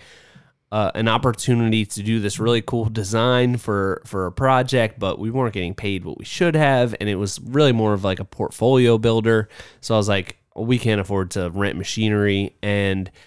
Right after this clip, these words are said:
part of me wishes that, like, we would have gone back and just, like, okay, obviously, <laughs> instead of taking a week to do this base, we could probably do it in a day if we had a machine. But it also made me appreciate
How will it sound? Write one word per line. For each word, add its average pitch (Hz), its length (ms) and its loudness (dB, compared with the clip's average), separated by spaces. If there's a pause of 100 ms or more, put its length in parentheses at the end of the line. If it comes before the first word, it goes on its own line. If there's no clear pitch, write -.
(1300)
part 151 240 2
of 165 60 4
me 139 100 4
wishes 123 340 2
that, 113 180 -4
like, 104 180 -6
we 104 160 -2
would 104 320 2
have 180 440 2 (240)
gone 117 240 2
back 110 280 0
and 98 280 -4
just, 110 220 -4
like, 98 360 -2 (540)
okay, 127 300 0
obviously, 107 440 0 (300)
<laughs> - 200 -8
instead 113 380 -4
of 107 140 -4
taking 120 220 -2
a 110 80 2
week 117 300 0
to 98 100 -8
do 98 160 -2
this 98 160 -4
base, 139 300 0
we 90 120 -6
could - 200 -18
probably 101 420 0
do 117 160 4
it - 20 6
in 120 60 0
a 135 120 4
day 117 380 2 (300)
if - 60 -20
we 98 80 -6
had 92 100 -4
a 104 40 -4
machine. 117 480 0 (440)
But 143 400 2 (100)
it 143 160 4
also 139 360 4
made 113 320 4
me 117 120 4
appreciate 107 960 0